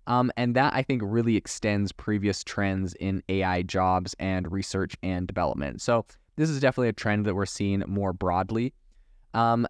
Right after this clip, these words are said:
I think that if we're kinda looking at an, the analytical overview here, in recent decades, high-tech sectors in the U S have really gravitated towards coastal cities. This is what we see, right? Of course, it's Silicon Valley for a reason.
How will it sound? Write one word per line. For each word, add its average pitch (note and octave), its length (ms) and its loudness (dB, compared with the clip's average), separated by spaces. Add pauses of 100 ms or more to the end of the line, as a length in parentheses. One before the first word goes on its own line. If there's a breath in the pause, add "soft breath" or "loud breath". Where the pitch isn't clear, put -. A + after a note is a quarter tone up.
I A#2+ 100 4
think D#3+ 320 2
that C#3+ 160 2
if B2 100 0
we're B2 100 -4
kinda D3 200 0
looking C3 260 0
at A#2 160 0
an, A2 140 -2 (220)
the G#2 320 0
analytical G2+ 560 2
overview G#2 440 2
here, G#2 380 0
in G#2+ 300 0
recent G2+ 520 -2
decades, G#2+ 540 0
high-tech - 600 -4
sectors A2 520 0
in G#2 120 -2
the G#2 80 0
U G#2 100 2
S A2+ 220 0
have A2+ 180 -2
really A#2+ 400 0
gravitated G2+ 640 0
towards G2 260 -4
coastal G2+ 380 -2
cities. G2+ 300 0
This A#2 120 0
is A2+ 120 -2
what F#2+ 80 -2
we G2 80 -2
see, G2+ 340 -2
right? G2 220 2
Of F#2+ 100 -8
course, G#2 260 -4
it's - 140 -18
Silicon G#2 340 -2
Valley G2 280 2
for G2 180 -4
a - 20 0
reason. C#3 460 0